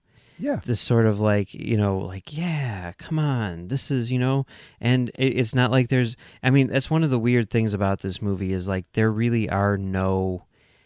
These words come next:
Speaker 2: stakes in the sort of dramatic sense, you know what I mean?
Speaker 1: Mm-hmm.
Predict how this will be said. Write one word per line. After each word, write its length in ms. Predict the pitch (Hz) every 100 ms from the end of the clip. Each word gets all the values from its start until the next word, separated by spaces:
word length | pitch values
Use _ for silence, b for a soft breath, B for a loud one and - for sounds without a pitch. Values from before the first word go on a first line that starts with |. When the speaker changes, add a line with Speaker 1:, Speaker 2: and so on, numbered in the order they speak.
| b b b _
Speaker 2:
stakes 1120 | - - - - _ 113 120 123 - - - - _ _ _ _ -
in 480 | 113 113 107 104 101 - -
the 280 | - 110 110
sort 300 | - 117 107
of 120 | 98
dramatic 600 | - 104 95 101 95 87
sense, 540 | - 87 - - - -
you 160 | 120 107
know 80 | 104
what 80 | 104
I 60 |
mean? 320 | 101 101 120 120
Speaker 1:
Mm-hmm. 340 | 120 104 110